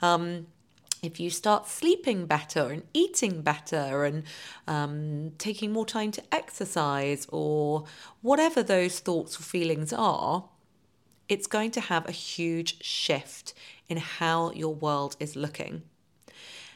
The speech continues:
So when we can adopt thoughts and feelings of a version of ourselves that is elevated, that is the next level up,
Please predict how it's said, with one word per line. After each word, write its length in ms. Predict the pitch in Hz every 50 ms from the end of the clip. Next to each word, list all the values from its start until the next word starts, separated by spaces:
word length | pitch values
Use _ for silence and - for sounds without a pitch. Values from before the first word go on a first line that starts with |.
| - _ _ _ _ _
So 520 | - - - 208 196 185 185 185 190 - -
when 340 | 165 139 175 202 226 247
we 140 | 247 254 240
can 200 | 240 - 202 185
adopt 1000 | 180 165 151 - - - - 165 143 165 - - - - - - - - - - - _ _ _ _ _ _ _ _ _ _ _ _ - -
thoughts 540 | - - - - 196 202 226 - - - - 196
and 180 | 185 170 165
feelings 640 | - - - 202 190 190 175 160 151 147 151 151 - -
of 120 | 170 143
a 80 | 160 151
version 580 | 135 135 - 170 165 180 196 208 202 - 160
of 80 | 160 165
ourselves 760 | 156 147 147 - - - 151 135 131 127 127 - - - -
that 180 | - - 160 156
is 480 | 151 151 151 147 147 - - - - - - _ _ _ _ _ _ _ _ _ _ _ _ - - _ _ _ -
elevated, 880 | 170 165 160 156 156 151 135 143 143 - - - 127 - - - - - - -
that 260 | 147 147 - 156 151 151
is 720 | 151 151 151 147 151 151 151 147 151 - - - - - - _ _ _ _ _ _ _ -
the 160 | 156 - 160
next 420 | 156 165 175 170 170 - - -
level 480 | 170 165 165 165 165 - 151 151 151 - -
up, 340 | 143 135 - - - -